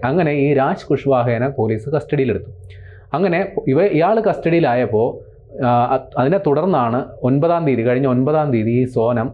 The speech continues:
ഉത്തർപ്രദേശിൽ വെച്ച് പോലീസിന് കീഴടങ്ങും. ഏതാണ്ട് ഈ കൊലപാതകം നടന്ന ആയിരത്തി ഇരുന്നൂറ് കിലോമീറ്ററോളം സോനം സഞ്ചരിച്ചു. ആദ്യം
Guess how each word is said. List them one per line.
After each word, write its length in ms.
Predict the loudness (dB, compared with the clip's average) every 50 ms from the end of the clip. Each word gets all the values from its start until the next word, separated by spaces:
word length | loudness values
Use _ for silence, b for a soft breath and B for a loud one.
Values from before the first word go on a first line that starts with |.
| -4 -4
ഉത്തർപ്രദേശിൽ 760 | -4 -2 -2 -2 -2 -2 -2 -2 0 0 0 0 0 0
വെച്ച് 220 | 0 0 0 -2 -2
പോലീസിന് 520 | 0 0 0 0 0 -2 -2 -4 -6 -4 -2
കീഴടങ്ങും. 600 | 0 0 2 0 0 -2 -4 -6 -10 -12 -14 B B B B B B B -2
ഏതാണ്ട് 360 | 0 0 0 0 0 0 0
ഈ 260 | 0 2 2 0 0
കൊലപാതകം 640 | -2 -2 -2 0 0 2 2 2 2 2 0 0 0
നടന്ന 240 | 0 0 0 0
ആയിരത്തി 500 | 0 0 0 0 0 0 0 0 0 0
ഇരുന്നൂറ് 460 | 0 2 2 2 2 2 2 2 2 0
കിലോമീറ്ററോളം 760 | 0 0 2 2 2 2 0 0 0 0 0 0 -2 -4 -8 -6 -2
സോനം 280 | -2 0 0 0 0
സഞ്ചരിച്ചു. 480 | 0 0 0 0 0 -2 -2 -4 -6 -10 -14 B B B B B B B B -2
ആദ്യം 400 | -2 -2 -2 -2 -2 -4 -4